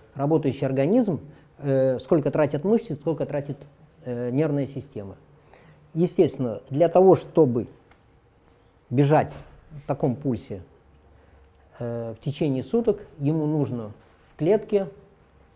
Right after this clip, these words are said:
семьсот восемьдесят грамм гликогена. Если вы знаете теорию, то наши мышцы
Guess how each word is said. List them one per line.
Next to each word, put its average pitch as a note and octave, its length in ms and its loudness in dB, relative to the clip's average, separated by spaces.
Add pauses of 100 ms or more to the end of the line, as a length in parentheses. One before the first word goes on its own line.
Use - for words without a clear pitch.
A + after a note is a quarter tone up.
(160)
семьсот D3 460 -2
восемьдесят F3 640 -2
грамм C3+ 240 -2
гликогена. B2 500 -8 (720)
Если E3+ 240 4
вы D#3+ 140 4
знаете D3+ 420 0
теорию, A3 580 4 (480)
то C#3 460 0
наши D#3 340 -2
мышцы D3 580 -2